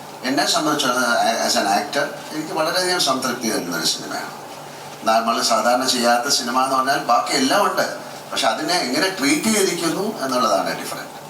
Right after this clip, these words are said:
അപ്പം ഇത് പല ഭാഷകളിലേക്ക് ഡബ് ചെയ്യുന്ന അവസരങ്ങളിലൊക്കെ അവിടുത്തെ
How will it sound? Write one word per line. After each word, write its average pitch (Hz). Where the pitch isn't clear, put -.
അപ്പം -
ഇത് 233
പല -
ഭാഷകളിലേക്ക് 160
ഡബ് 117
ചെയ്യുന്ന 127
അവസരങ്ങളിലൊക്കെ 110
അവിടുത്തെ 107